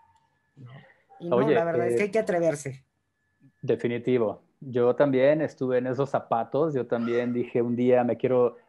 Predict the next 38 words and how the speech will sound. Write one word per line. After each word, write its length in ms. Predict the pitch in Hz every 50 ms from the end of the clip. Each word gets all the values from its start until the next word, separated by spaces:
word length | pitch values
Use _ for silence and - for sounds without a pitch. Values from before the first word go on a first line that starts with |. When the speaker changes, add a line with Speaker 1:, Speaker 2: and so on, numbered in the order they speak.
| _ -
Speaker 2:
preparar 420 | 127 117 113 127 117 120 123 123
como 260 | - 127 123 117 113
coach". 440 | - 131 123 123 147 196 - - - -
Eso 180 | 120 107 - 123
ya 160 | 117 117 117
tiene 160 | - 120 117
más 160 | 117 120 117
de 80 | 117 117
diez 260 | 107 120 117 - - 127
años. 500 | 117 117 120 120 131 139 147 - - _ _ _ _ _ _ _ _ _ _ - _ -
También 380 | 127 120 123 123 127 147 165
estuve 380 | 160 - - - 139 139 135 127
yo 140 | 127 127 127
ahí 220 | 123 127 135 127
como 220 | - 131 120 113
alumno, 680 | 110 110 120 135 135 131 131 123 123 127 160 226 - - _ _ _ _ _ _
¿no? 280 | - 117 113 110 131 175 -
Y, 340 | 143 120 113 117 117 117 -
y, 80 | 120 113
y 40 |
recibiendo 500 | 110 113 110 - - 107 110 113 131 127
toda 140 | - 131 131
la 60 | 143 143
información 640 | 139 - 147 127 117 104 95 - - 127 127 151
y 40 | 160
de 100 | 135 113
repente 600 | 101 98 - - 110 113 117 139 156 135 113 - - _ _ _ _ _ _
vuelto 380 | - 117 131 143 151 - 175 147
loco 460 | 135 127 135 160 170 - - 147 123
de, 200 | 110 110 107 - _ _ _
"¿Cómo 260 | - 135 143 170 180
la 120 | 175 160
voy 160 | 131 135 143 165
a 60 | 165
aplicar 680 | 170 - 143 120 113 117 - - - - 190 170 156 143
esta 200 | 135 131 - 151
información?". 880 | 151 139 147 143 127 123 120 117 - - 139 147 151 147 143 120 113 - _
Speaker 1:
Sí. 400 | - - - 240 233 285 -